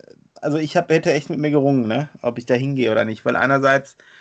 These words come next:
schreiben die ja genug darüber, dass die Leute, die die Impftermine nicht wahrnehmen, weil sie meinen, der, der, der Impfstoff wäre nicht gut genug, ne, von der, von der Prozentzahl, von diesem, die hängen sich ja alle an diesem fünfundsiebzig Prozent auf.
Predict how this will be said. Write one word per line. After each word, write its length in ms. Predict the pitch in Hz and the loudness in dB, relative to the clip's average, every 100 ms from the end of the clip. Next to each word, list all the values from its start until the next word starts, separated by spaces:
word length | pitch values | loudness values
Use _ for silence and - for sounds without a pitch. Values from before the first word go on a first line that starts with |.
| - _ _ _ _ _ - - _ _ | -20 _ _ _ _ _ -20 -20 _ _
schreiben 360 | - - 151 170 | -14 -2 0 2
die 80 | 156 | 0
ja 60 | |
genug 220 | 147 165 | 0 -2
darüber, 340 | 165 143 139 135 | -2 -2 0 0
dass 140 | 135 | 0
die 80 | 139 | -2
Leute, 260 | 135 143 143 | -2 -2 -4
die 100 | 131 | -6
die 120 | 147 | -6
Impftermine 480 | 160 - 151 151 147 | -8 -6 -4 -4 -4
nicht 180 | 143 | -4
wahrnehmen, 480 | 143 143 151 151 151 | 0 0 0 0 0
weil 180 | 143 143 | 2 0
sie 80 | 143 | 0
meinen, 320 | 139 151 151 | 0 0 0
der, 340 | 143 139 139 | 0 2 0
der, 280 | 139 139 127 | 0 -2 -2
der 280 | 131 131 123 | -2 -2 -2
Impfstoff 400 | 151 151 156 143 | -6 -6 -6 -2
wäre 140 | 147 | -2
nicht 180 | 151 139 | -2 -6
gut 200 | 156 160 | -10 -8
genug, 360 | 160 147 147 - | -4 -4 -4 -4
ne, 300 | 127 151 147 | -2 -2 -4
von 180 | - 135 | -4 0
der, 360 | 127 131 127 - | 2 0 -2 -6
von 180 | 127 | -4
der 120 | 131 127 | -2 -2
Prozentzahl, 1080 | - 135 139 139 139 143 - - 131 131 | -4 -6 -4 -6 -6 -14 -14 -2 2 2
von 140 | 127 120 | 0 -6
diesem, 320 | 117 120 120 | -4 -6 -6
die 160 | 113 | -4
hängen 160 | 117 131 | -2 -2
sich 120 | 123 | -2
ja 80 | 131 | 0
alle 100 | 120 | 2
an 80 | 123 | 0
diesem 180 | 120 120 | -4 -6
fünfundsiebzig 500 | 139 131 127 - 123 | -4 -4 -6 -8 -10
Prozent 400 | 127 - 135 143 | -8 -4 -4 -2
auf. 280 | 135 131 | 0 0